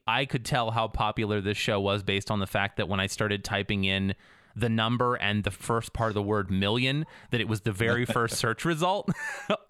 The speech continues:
Speaker 1: Like, every
Speaker 2: Yeah.
Speaker 1: single time it just, like, popped up for me. Um, so he has about three hundred fifty thousand dollars in debt,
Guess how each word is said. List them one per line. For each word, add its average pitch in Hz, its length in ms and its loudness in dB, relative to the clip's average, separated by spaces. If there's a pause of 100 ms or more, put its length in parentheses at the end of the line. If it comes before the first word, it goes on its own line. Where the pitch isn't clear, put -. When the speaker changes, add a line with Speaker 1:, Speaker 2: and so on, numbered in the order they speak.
(140)
Speaker 1:
Like, 139 200 -2
every 147 300 2
Speaker 2:
Yeah. 117 80 4
Speaker 1:
single 107 300 2
time 127 420 2
it 123 120 0
just, 120 160 -2
like, 110 140 -2
popped - 300 0
up 107 180 0
for 135 200 0
me. 143 220 -2 (440)
Um, 113 220 0
so 160 140 2
he 208 180 2
has 240 220 2
about 185 260 0
three 139 180 0
hundred 131 260 0
fifty 110 300 -2
thousand 92 420 0
dollars 85 400 0
in 85 140 -2
debt, - 320 -6